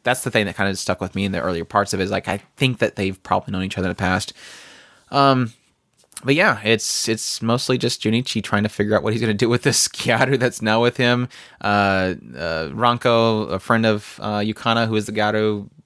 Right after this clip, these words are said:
being a Gyaru and trying to seduce him. Uh, his friends being crazy over the fact that he has, like, this Gyaru girlfriend.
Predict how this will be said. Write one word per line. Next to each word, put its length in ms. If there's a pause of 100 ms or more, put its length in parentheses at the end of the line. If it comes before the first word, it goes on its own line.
(120)
being 160
a 40
Gyaru 520
and 200
trying 340
to 300
seduce 340
him. 340 (420)
Uh, 220
his 160
friends 440
being 280
crazy 360
over 100
the 60
fact 240
that 120
he 140
has, 600
like, 480 (360)
this 200
Gyaru 360
girlfriend. 480